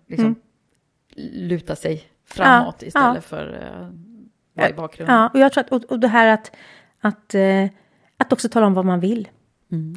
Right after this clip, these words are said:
Speaker 2: Eh, inte be om ursäkt. Och det tänker jag också när man vill göra nya saker om man är i ett jobbsammanhang. Tala om,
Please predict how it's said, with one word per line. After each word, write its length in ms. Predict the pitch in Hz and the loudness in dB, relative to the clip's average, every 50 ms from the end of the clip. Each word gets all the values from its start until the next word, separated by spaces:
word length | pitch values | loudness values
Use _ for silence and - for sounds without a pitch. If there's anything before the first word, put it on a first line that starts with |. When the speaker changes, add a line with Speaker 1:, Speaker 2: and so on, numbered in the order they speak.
| - | -6
Speaker 2:
Eh, 100 | - 214 262 | -2 2 4
inte 200 | 277 247 247 233 | 4 4 4 4
be 100 | 185 214 | 4 4
om 100 | 196 202 | 4 4
ursäkt. 680 | 226 220 165 - - - - - - - _ - - - | 4 2 0 -4 -6 -6 -8 -10 -14 -20 _ -20 -8 -4
Och 100 | 254 233 | -2 0
det 140 | 196 190 | 2 2
tänker 300 | 180 - 311 440 - - 359 | 2 0 -2 -2 0 2 2
jag 60 | 247 | 2
också 220 | 202 - - - | 2 2 0 -2
när 60 | 208 196 | 0 0
man 120 | 196 190 | 0 0
vill 140 | 180 185 185 | 0 0 2
göra 120 | 185 185 | 2 2
nya 260 | 185 190 175 165 165 | 2 0 0 0 -2
saker 400 | 160 - - - - - - 349 | -4 -4 -6 -8 -6 -4 -2 -2
om 60 | 381 392 | 0 2
man 160 | 349 277 214 | 2 2 2
är 40 | 175 | 2
i 20 | |
ett 120 | 175 170 - | 0 0 -2
jobbsammanhang. 840 | 180 170 - - 180 170 170 175 233 359 453 - - - 196 - - - - _ - | -2 -2 -2 -4 -4 -2 -2 -2 -2 -2 -2 -2 -2 -4 -6 -8 -10 -16 -20 _ -2
Tala 280 | - 339 311 294 254 | 2 4 6 6 6
om, 560 | - 208 202 277 370 440 240 175 175 175 185 | 4 4 4 4 4 2 2 0 2 0 -2